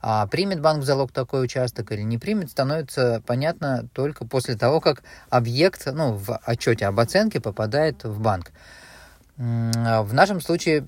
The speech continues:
вариант был отрицательный. Банк не принял объект с неуточненными координатами участка, и, а,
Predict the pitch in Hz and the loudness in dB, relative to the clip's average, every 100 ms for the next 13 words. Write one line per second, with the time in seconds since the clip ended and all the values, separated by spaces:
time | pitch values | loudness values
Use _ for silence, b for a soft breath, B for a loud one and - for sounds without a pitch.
0 | - - 123 113 117 127 135 160 - - | -10 -12 -6 0 2 4 4 0 -6 -6
1 | 110 135 - _ _ - - 127 127 - | -2 -2 -4 _ _ -10 -6 -2 0 0
2 | 92 92 92 98 113 131 139 - 117 131 | -4 -6 -10 -10 0 4 4 0 0 2
3 | 113 120 107 98 101 107 101 98 - - | 2 0 0 0 -2 -2 -2 -6 -6 -10
4 | - 110 107 117 113 117 101 95 101 120 | -4 -2 0 0 0 -2 -2 -4 0 2
5 | 135 190 202 175 170 170 165 - 117 127 | 4 2 4 0 2 2 2 -2 -4 -2
6 | 123 b b b - 117 110 107 107 | -4 b b b -8 -4 -4 -4 -4